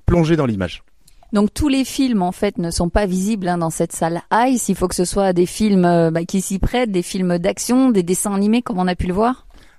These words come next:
Speaker 1: Oui, c'est surtout des films à, à grand spectacle, euh, qui permettent, euh, bah, de donner, euh, cette impression de rentrer dans le film. C'est sûr qu'aujourd'hui, euh,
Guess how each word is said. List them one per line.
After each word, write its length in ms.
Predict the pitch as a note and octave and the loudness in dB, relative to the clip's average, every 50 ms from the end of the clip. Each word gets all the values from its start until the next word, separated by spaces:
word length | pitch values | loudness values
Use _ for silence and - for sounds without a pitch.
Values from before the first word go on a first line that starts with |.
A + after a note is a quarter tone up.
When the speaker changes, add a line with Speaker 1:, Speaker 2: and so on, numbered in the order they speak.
| - | -6
Speaker 1:
Oui, 240 | - C3 C#3+ E3+ E3+ | -2 2 2 2 2
c'est 180 | D#3+ - - B2+ | 0 -2 -4 -2
surtout 320 | - - C3 - - C#3+ | -2 -2 -2 -2 -2 -2
des 140 | B2 B2+ A#2 | 0 0 0
films 240 | - - D#3 C#3 C3+ | 0 0 0 2 4
à, 160 | A#2+ A#2 A#2+ | 4 4 4
à 160 | - A2+ A#2 | 4 2 0
grand 160 | A2+ A#2 C3 | 2 2 0
spectacle, 640 | B2+ - - C#3+ - - F3+ F3 F#3 - - A2 F2+ - - - - - - - _ - | 2 2 0 -2 0 0 0 0 0 0 0 0 0 -2 -6 -18 -20 -20 -20 -18 _ -6
euh, 320 | A#2 A2 A2 G#2+ G#2+ A2 | -4 -2 0 0 0 -2
qui 200 | G#2+ - - A#2+ | -4 -6 -12 -6
permettent, 500 | - - A#2 A2 A2+ B2+ C#3 B2+ - - | -2 0 0 2 2 2 2 0 0 0
euh, 260 | A2+ G#2+ G#2+ G#2+ G2+ - - - - - - - _ | 0 0 2 0 -2 -4 -6 -14 -20 -20 -20 -20 _
bah, 220 | - G2 G2 G2+ G2 | -8 -2 -2 -2 0
de 140 | G#2 A2+ | 0 0
donner, 420 | G#2+ A2 A#2+ A#2+ A#2 B2+ C3+ C#3 C#3 | 2 4 4 4 6 6 6 6 6
euh, 180 | B2+ A#2 A2 | 6 6 4
cette 280 | G#2+ - - A#2 - - | 2 0 -4 -4 -2 -2
impression 500 | A2+ G#2+ - - A#2+ - - - D3+ D3+ | -2 -2 -2 -2 -4 -2 -2 -2 -2 0
de 100 | C#3+ A#2+ | 2 2
rentrer 480 | G2+ F#2+ G#2 A#2 C3+ C3+ - - D3 C3+ | 0 0 0 2 2 2 2 2 2 4
dans 120 | B2+ B2+ | 4 2
le 80 | B2+ - | 0 0
film. 260 | - - B2+ G#2 F2+ | -2 -4 -4 -4 -6
C'est 220 | - - - F#2+ | -8 -12 -14 -14
sûr 260 | - - - C3+ A#2+ | -14 -6 -4 -6 -4
qu'aujourd'hui, 720 | - - A2 G2 G2+ G2 G#2 G2+ G2+ A2 A#2 C3 C3 A#2+ | -4 -4 -4 -2 -2 -4 -6 -8 -8 -6 -6 -2 -2 -2
euh, 40 | G#2+ | -2